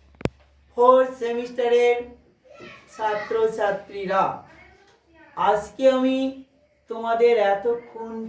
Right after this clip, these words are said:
পড়ালাম বাংলা কবিতা সুভাষ মুখোপাধ্যায়ের লেখা কেন এলো না। সে কবিতাটা পড়েছ, নিশ্চয়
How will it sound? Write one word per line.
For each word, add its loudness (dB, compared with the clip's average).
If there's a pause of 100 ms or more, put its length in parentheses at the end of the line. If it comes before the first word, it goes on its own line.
(160)
পড়ালাম -4 (400)
বাংলা -4 (920)
কবিতা 0 (380)
সুভাষ -4
মুখোপাধ্যায়ের -2
লেখা -4 (340)
কেন -4 (400)
এলো -8
না। -12 (680)
সে -10
কবিতাটা 0 (220)
পড়েছ, -2 (460)
নিশ্চয় -8